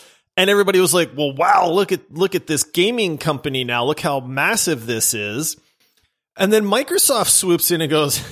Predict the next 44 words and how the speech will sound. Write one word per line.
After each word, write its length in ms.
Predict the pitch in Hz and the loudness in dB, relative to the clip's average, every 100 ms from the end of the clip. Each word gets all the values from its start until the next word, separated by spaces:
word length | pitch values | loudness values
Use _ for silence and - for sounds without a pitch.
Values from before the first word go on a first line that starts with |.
| - - - - - | -18 -20 -20 -20 -4
<laughs> 200 | 214 - | -4 -2
"Let, 160 | 226 143 | -4 0
let, 280 | 196 - | 0 2
let, 360 | 226 190 208 180 | 0 2 0 2
let 160 | 214 175 | 0 2
us 80 | |
show 140 | - 180 | 2 2
you 120 | 143 | 2
how 160 | - 143 | 0 -2
it's 120 | 117 | 0
done, 260 | - 208 139 | 0 0 0
guys." 300 | 135 151 151 | 0 0 -2
<laughs> 300 | - - - | -10 -20 -8
It 120 | 302 | -6
just 240 | 254 269 - | 0 -2 0
drops 260 | 254 240 | -2 0
a 80 | 226 | -2
cool 280 | - - 262 | -2 0 0
seventy 420 | - 240 226 202 | 2 0 0 -2
billion 460 | 160 202 285 220 165 | 2 4 4 2 -2
on 160 | 151 | -2
the 80 | 139 | -6
table 520 | 135 147 135 135 202 - - - - - _ - | -4 -4 -2 -2 -4 -6 -20 -20 -20 -20 _ -6
and 180 | 202 220 | -4 0
now 200 | 220 233 | 0 0
picks 360 | 226 247 247 | 0 0 2
up 280 | 240 240 233 | 0 -2 -2
Activision 640 | 208 240 254 226 226 202 175 | -4 -4 -4 -2 -2 -2 -2
Blizzard, 640 | 233 392 220 180 175 185 _ _ _ _ _ _ _ _ - | 0 0 2 0 0 -6 _ _ _ _ _ _ _ _ -4
which 260 | 302 311 | -2 0
is 220 | 294 185 | 0 -2
nuts, 720 | 185 175 190 466 - - - - | -2 -2 -2 -2 -2 -2 -2 -2
man. 340 | 143 151 190 - | -4 -4 -4 -4
I, 100 | 170 | -2
I 100 | 175 | -2
think 520 | 190 - 269 320 - - _ _ | -2 -4 -4 -4 -8 -16 _ _
they 160 | 143 175 | -4 0
got 260 | 170 147 | 0 -2
very 320 | 127 151 175 | 0 2 2
smart 520 | 185 - 147 127 123 - _ _ _ - | 0 -2 -2 -2 -4 -8 _ _ _ -4
somewhere 480 | - - 175 190 185 | 0 2 2 2 2
along 300 | 160 139 120 | 0 -2 -6
the 60 | |
way, 440 | 117 117 110 104 | -6 -4 -4 -6